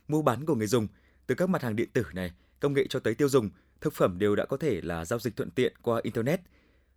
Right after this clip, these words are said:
Tăng trưởng thương mại điện tử Việt Nam luôn duy trì ở mức tăng trưởng hai con số trong nhiều năm qua. Bà Lê Hoàng Oanh, Cục trưởng Cục Thương mại điện tử và Kinh tế số,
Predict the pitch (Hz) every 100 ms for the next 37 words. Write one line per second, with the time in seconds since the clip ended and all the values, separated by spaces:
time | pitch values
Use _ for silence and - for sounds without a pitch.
0 | - 185 170 147 151 123 - 120 87 104
1 | 135 139 - _ - 170 180 170 135 -
2 | 85 143 - 143 - 113 85 131 123 -
3 | 107 123 - 147 110 110 120 127 120 -
4 | _ _ _ _ _ - 139 135 147 165
5 | 131 139 147 - _ _ 151 - 131 -
6 | 120 143 143 113 - 127 90 73 95 -
7 | 120 110 - 104 131